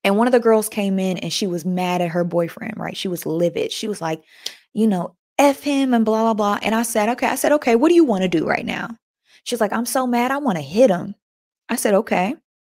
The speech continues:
let's, let's talk this out. This is how we problem solve.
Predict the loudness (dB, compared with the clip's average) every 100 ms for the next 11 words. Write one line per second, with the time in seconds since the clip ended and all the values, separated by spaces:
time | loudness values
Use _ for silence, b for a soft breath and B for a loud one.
0 | _ -4 -4 -2 -2 -4 -2 -4 -2 -4
1 | -4 -6 -8 _ -2 -2 0 2 2 0
2 | 2 2 2 0 -4 -2 0 -2